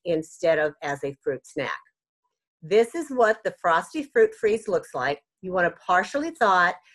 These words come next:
then serve it with straws or spoons.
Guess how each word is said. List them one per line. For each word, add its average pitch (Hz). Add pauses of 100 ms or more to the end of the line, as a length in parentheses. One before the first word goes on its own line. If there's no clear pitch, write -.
(140)
then 180
serve 214
it 226
with 190
straws 185
or 190
spoons. -